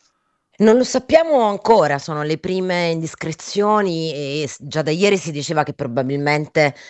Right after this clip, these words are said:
la, l'elezione della nuova guida suprema sarebbe arrivata entro oggi, quindi c'è un'accella-, c'è un-,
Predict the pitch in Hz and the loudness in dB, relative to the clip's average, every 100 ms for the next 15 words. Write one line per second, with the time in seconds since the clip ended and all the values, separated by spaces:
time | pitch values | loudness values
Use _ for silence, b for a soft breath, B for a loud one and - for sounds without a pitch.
0 | B B B B 143 147 123 135 139 131 | B B B B -2 0 0 0 -2 -4
1 | - - 165 151 143 143 147 147 143 139 | -8 -4 -2 0 0 0 0 0 0 -4
2 | 131 160 156 156 143 143 135 135 139 143 | -4 -2 0 0 0 -2 -2 -2 -2 0
3 | 143 147 135 131 143 139 147 143 127 107 | 0 2 -2 -2 2 4 4 2 -2 -4
4 | 123 - 131 123 117 113 B - 143 139 | -4 -4 -2 -2 -2 -4 B -4 0 0
5 | - - 139 139 120 - 135 120 117 | 0 0 4 4 2 -2 0 0 -2